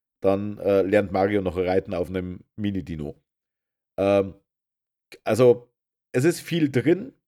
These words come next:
aber man hat's nicht völlig überreizt. Es wäre wesentlich mehr möglich gewesen. Und vor allem beginnt der Film damit, du siehst Mario als allererstes in einem Werbespot, den er in Brooklyn für seine neue Firma gedreht hat, zusammen mit seinem Bruder.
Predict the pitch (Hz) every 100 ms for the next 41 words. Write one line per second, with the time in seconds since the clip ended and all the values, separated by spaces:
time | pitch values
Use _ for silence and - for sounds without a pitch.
0 | _ _ _ _ _ _ _ 117 120 117
1 | 110 139 127 135 - - 123 104 90 82
2 | 76 76 - 92 117 123 107 143 180 143
3 | 135 135 113 110 104 92 - 87 85 85
4 | 87 - _ _ _ - 117 110 139 139
5 | 135 160 170 165 135 - 139 151 127 117
6 | 143 131 117 165 165 113 110 123 139 131
7 | - 120 139 107 120 139 120 110 95 113
8 | 131 131 - 120 - 104 101 98 131 135
9 | 107 123 - _ _ _ - - 117 107
10 | 101 92 - 156 104 87 87 92 98 104
11 | 98 95 98 - _ - 95 90 82 87
12 | 110 135